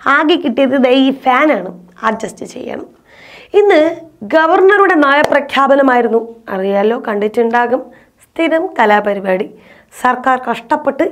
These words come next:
എഴുതി തയ്യാറാക്കിയ പ്രസംഗം ഗവർണർ നയപ്രഖ്യാപനം എന്ന പേരിൽ വായിക്കുന്നു. സർക്കാരിൻ്റെ പ്രവർത്തനങ്ങളെ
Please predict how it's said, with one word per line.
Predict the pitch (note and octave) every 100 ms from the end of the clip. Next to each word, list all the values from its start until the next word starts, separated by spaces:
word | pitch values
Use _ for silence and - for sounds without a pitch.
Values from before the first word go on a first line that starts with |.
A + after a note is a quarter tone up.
| C4+
എഴുതി | C4+ C#4+ D4+ F4+
തയ്യാറാക്കിയ | D4+ C#4+ C#4 C4 - C4 - - -
പ്രസംഗം | B3 B3 C4+ D4 - - - _ -
ഗവർണർ | D4 C#4+ C#4+ C#4+ - -
നയപ്രഖ്യാപനം | B3 C#4 D4+ D4 D4+ - C#4 C4+ C#4
എന്ന | C4 B3+
പേരിൽ | B3+ B3 D#4 - - _ -
വായിക്കുന്നു. | A3 G#3 - - - - - _ _ _ - - _ _ -
സർക്കാരിൻ്റെ | F4+ F4 F4 F#4+ G4 F#4+ F#4+
പ്രവർത്തനങ്ങളെ | G4 E4+ C#4+ C#4 C#4+ D4+ D4+ D4+ D#4+